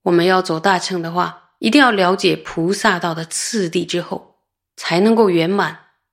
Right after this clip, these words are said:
我们开始所定下来的智和量。所以次第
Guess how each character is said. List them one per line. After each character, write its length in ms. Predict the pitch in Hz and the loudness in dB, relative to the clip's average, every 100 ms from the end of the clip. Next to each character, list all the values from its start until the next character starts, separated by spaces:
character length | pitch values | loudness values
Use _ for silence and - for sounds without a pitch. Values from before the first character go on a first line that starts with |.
| _ | _
我 100 | 170 | 0
们 100 | 180 | 0
开 240 | 175 240 | 2 0
始 180 | 233 - | 0 -2
所 200 | 170 165 | -4 -6
定 200 | 165 202 | 0 0
下 200 | 185 165 | 0 -4
来 100 | 156 | -8
的 300 | 156 151 - _ _ _ | -10 -12 -14 _ _ _
智 360 | - 202 170 - | -6 -4 -4 -6
和 180 | - - | -14 -10
量。 300 | 156 160 - _ _ _ _ _ _ _ _ _ _ _ _ | -6 -6 -8 _ _ _ _ _ _ _ _ _ _ _ _
所 280 | - - 190 | -12 -2 2
以 440 | 190 175 - - _ _ _ _ _ _ _ _ _ | 4 2 -2 -8 _ _ _ _ _ _ _ _ _
次 260 | - - 170 | -8 -4 -2
第 400 | 175 - - | -4 -6 -10